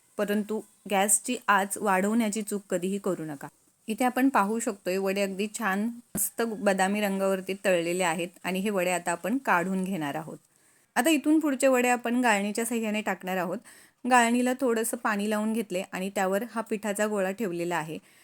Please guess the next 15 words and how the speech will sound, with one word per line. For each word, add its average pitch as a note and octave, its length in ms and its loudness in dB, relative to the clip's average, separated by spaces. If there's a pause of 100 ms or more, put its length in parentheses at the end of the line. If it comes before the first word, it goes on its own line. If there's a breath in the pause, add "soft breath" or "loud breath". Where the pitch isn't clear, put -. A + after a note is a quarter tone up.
(280 soft breath)
पिठाचा B3+ 360 0
गोळा A3 340 2 (120)
व्यवस्थित A3+ 580 0
आपल्याला A3 320 0 (100)
गोल A3 180 2
आकारात G3+ 380 0
ठेवायचा F#3 460 -2
आहे F#3 120 -6
आणि G3 220 -2
मध्ये G#3 300 -2
होल G#3 260 0
करायचा F3 440 -2
आहे E3+ 180 -6 (440 soft breath)
आणि G3 200 0
गाळणी G3+ 380 2